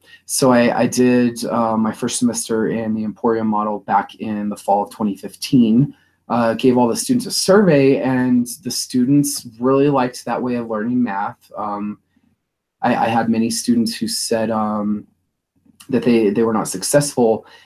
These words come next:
in your more traditional math instruction formats that were very successful here. So for the most part, the students liked it, but the feedback they gave me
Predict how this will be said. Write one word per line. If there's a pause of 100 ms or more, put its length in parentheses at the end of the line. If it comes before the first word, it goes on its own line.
(140)
in
your
more
traditional
math
instruction
formats
that
were
very
successful
here.
So (300)
for
the
most
part,
the
students
liked
it,
but
the
feedback
they
gave
me